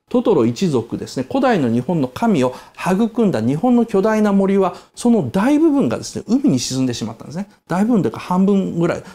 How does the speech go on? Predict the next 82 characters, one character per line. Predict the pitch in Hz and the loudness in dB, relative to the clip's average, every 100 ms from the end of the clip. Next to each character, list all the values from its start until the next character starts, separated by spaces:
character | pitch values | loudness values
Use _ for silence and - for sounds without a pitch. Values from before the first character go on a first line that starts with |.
| - | -4
海 | 196 175 | 2 2
に | 117 | 2
沈 | - 123 | 0 0
ん | |
で | 117 | 0
し | 120 | -2
ま | 113 | -6
っ | |
て、 | - | 0
今 | 220 | 0
の | 247 | 0
近 | - 226 | 0 0
畿 | 220 | 0
地 | 214 220 | 0 0
方 | 190 | 0
な | 113 | -4
ん | 104 | -4
か | |
も、 | 110 | -2
も | 110 113 | -2 -2
う | |
本 | 285 294 | -2 -2
当 | 277 254 | 0 2
に | 247 - - - - - - | 2 -2 -20 -12 -12 -12 0
水 | 190 208 | 2 4
浸 | 208 185 | 2 0
し | - | -2
に | 107 | -4
な | 113 | -4
っ | |
て | - | -6
る | 101 | -8
わ | |
け | 117 | -8
で | - | -12
す。 | - | -6
だ | 196 | -4
か | 131 | 0
ら、 | |
昔 | 175 269 277 | 0 0 -2
こ | 277 262 | 0 2
の | |
辺 | 247 214 | 2 2
海 | 247 339 | 2 2
だ | 240 147 | 2 0
っ | |
た | - | -2
っ | 123 | -4
て | 123 | -2
い | 131 | 0
う | |
の | 127 | 0
は、 | 113 | 0
こ | 151 | -2
の | 143 - - | -4 -10 -6
六 | 143 196 - | 0 0 0
千 | 339 320 | 0 2
年 | 320 311 | 2 2
前 | 302 277 | 2 0
か | 147 | 0
ら | |
七 | 123 147 170 | 0 0 -2
千 | 185 170 | 0 0
年 | 165 160 | 0 0
前 | 156 127 | 0 0
の | 123 | 0
で | 113 | 0
す | 104 120 | -2 -6
ね、 | 120 - - | -8 -12 -12
あ | - 131 | -4 0
の、 | 127 | -2
気 | 117 - | -4 0
温 | 254 294 | 2 4
の | 285 165 | 2 2
上 | 220 254 | 2 2
昇 | 240 233 | 2 0
が | 185 | 0
原 | 147 156 | 0 0
因 | 151 135 - | 0 -2 -6
で | - 120 | -8 -4
す。 | 117 - _ _ - _ 175 | -4 -6 _ _ -20 _ 0
で、 | 214 214 - | 0 0 -4